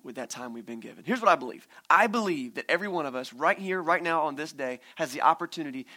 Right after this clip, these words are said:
to aim that legacy at something. We do. I mean, I just talked to a group of college students. There's a lot of you here right now, and I, I, I think that's part of what college is about, right? You're like, "Okay, what am I gonna do with myself?" But those of us who have, uh, children, we look at our children. We're like, "What are we gonna,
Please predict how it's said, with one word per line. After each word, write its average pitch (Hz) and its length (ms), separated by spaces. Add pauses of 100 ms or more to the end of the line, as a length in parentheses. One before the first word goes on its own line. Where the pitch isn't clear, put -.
(120)
to 147 160 (100)
aim 160 360
that 139 240
legacy 123 560 (300)
at 135 100
something. - 360 (340)
We 143 80
do. 170 180 (880)
I 151 120
mean, 151 140
I 147 60
just 143 140
talked 147 300
to 139 200
a 139 60
group 139 160
of 160 80
college 180 240
students. 123 200
There's 120 80
a 135 40
lot 143 160
of - 20
you 147 80
here 156 140
right 151 160
now, 160 240
and 135 80
I, 135 280
I, 143 100
I - 160
think 131 220
that's 135 200
part 143 240
of 143 80
what 156 120
college 170 280
is 113 60
about, 113 220
right? 131 200
You're 135 80
like, 127 140
"Okay, 135 140
what 127 100
am 139 100
I - 0
gonna 156 80
do 185 100
with 247 80
myself?" 131 420 (520)
But 151 80
those 160 160
of 170 60
us 170 120
who 180 100
have, 175 220 (240)
uh, 170 300
children, 233 580
we 160 120
look 180 160
at 196 60
our 202 80
children. 214 360
We're 139 60
like, 143 120
"What 160 80
are 180 60
we 190 100
gonna, 190 220